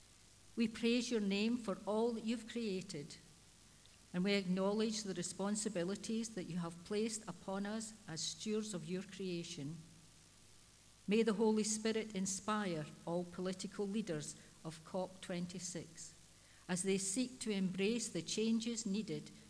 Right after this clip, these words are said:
to foster a more sustainable society. Instill in them the courage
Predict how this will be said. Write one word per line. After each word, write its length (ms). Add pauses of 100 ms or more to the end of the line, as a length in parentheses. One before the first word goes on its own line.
to 120
foster 580 (100)
a 40
more 260
sustainable 760
society. 760 (1300)
Instill 500
in 200
them 420 (560)
the 80
courage 600